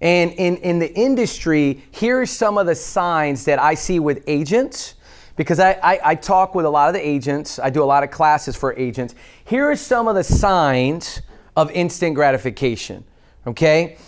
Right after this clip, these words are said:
And one of them is you're focused on transactions only, meaning you just wanna close the deal and move on. Close the deal, move on.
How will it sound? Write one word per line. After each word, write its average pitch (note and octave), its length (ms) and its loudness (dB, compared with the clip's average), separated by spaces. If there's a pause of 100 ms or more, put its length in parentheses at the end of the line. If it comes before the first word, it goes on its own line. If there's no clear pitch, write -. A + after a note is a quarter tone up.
(240)
And E3+ 160 2
one A#3+ 160 6
of C#4 120 6
them F3+ 260 4
is D#3 160 0
you're D#3 80 0
focused A3 540 -2
on F3 160 0
transactions D3 840 -2 (120)
only, A2+ 440 -4 (1000)
meaning G3 480 0
you F#3+ 240 2
just C4 300 -2
wanna G3+ 240 0
close F#3+ 380 0
the B3+ 100 -4
deal F3+ 500 2
and B2 180 -2
move D3+ 300 2
on. A2 280 -2 (260)
Close G3 340 4
the A#3 80 0
deal, G#3 460 2
move D#3+ 340 0
on. A#2+ 300 0